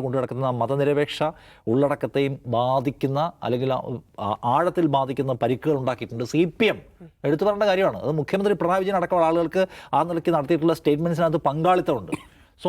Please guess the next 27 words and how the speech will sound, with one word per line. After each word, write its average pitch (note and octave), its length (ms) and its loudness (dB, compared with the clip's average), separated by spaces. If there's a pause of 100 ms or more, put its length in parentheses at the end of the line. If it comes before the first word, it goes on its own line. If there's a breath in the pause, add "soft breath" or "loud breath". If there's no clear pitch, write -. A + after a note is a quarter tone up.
(120)
അത് A3 220 2 (180)
ഉയർത്തപ്പെടുന്ന G#3 560 2
ഒരു F3 120 4
ഘട്ടത്തിൽ D3+ 380 -2
എന്തുമാത്രം C#3+ 480 -2
സി C3+ 120 0
പി C#3+ 80 -4
എമ്മിന് C3+ 200 0
ഡിഫെൻഡ് D3 220 -2
ചെയ്യാൻ C#3+ 160 2
പറ്റും? G#2+ 200 -4
അത് D#3 140 0
അദ്ദേഹം E3 240 0 (160)
നേരത്തെ D#3 260 4
പറഞ്ഞ C#3+ 160 2
പോലെ, C#3 160 4 (560 loud breath)
ഏഹ്, C3 320 6
മലപ്പുറം D3 400 2
ജില്ലാ D3 280 6
രൂപീകരണത്തിൽ C3 500 0 (100)
സി C#3+ 140 4
പി D3 80 4
എം C#3 100 0
എടുത്ത B2 220 0
സ്റ്റെപ്പിനെ B2+ 400 0
കുറിച്ച് A#2+ 300 -2
പറയുന്നു. B2+ 300 0